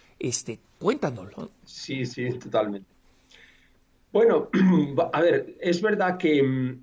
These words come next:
Speaker 2: hay tanto para elegir que es difícil, pero si hay que recomendar lecturas, aunque luego ya te referirás al padre Brown, hay unos relatos cortos muy entretenidos también, que son los, <clears throat> ¿cómo era? Eh, Las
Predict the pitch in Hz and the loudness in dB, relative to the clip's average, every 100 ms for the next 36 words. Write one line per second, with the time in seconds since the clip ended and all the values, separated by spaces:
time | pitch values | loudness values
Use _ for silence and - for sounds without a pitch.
0 | - 160 175 180 214 208 202 - 151 147 | -8 0 0 0 0 2 2 2 2 2
1 | 139 143 202 202 139 151 131 123 123 - | 2 0 0 0 -2 -4 -8 -8 -6 0
2 | 175 170 156 - _ _ _ - 147 147 | 4 4 2 -2 _ _ _ -10 0 0
3 | 170 185 175 165 151 143 135 143 147 139 | 2 2 2 2 2 4 2 2 0 0
4 | 135 - 180 175 180 - 131 135 120 131 | -2 0 0 2 0 -4 -6 -6 -8 -6
5 | 120 120 147 147 156 151 139 131 143 135 | -6 0 2 6 4 4 2 0 2 2
6 | 123 120 123 131 127 117 123 120 120 143 | 2 -2 0 0 0 0 2 2 2 2
7 | 165 170 170 _ _ _ 165 190 220 214 | 2 2 0 _ _ _ 0 0 0 -2
8 | 196 190 175 170 170 - 147 139 120 127 | 0 0 0 0 -2 0 -2 0 -4 -2
9 | 165 190 185 175 151 139 135 139 139 127 | 2 4 6 4 2 0 -2 0 0 0
10 | 123 123 139 151 151 - 143 151 180 - | 0 0 0 0 0 0 2 2 0 -10
11 | _ _ _ 123 120 117 117 120 - 156 | _ _ _ -4 0 0 0 -6 -2 2
12 | 175 143 123 120 - _ _ _ - - | 4 2 -2 -6 -10 _ _ _ -6 -2
13 | 139 156 165 147 135 131 143 147 143 - | 0 0 2 0 2 0 2 2 2 -4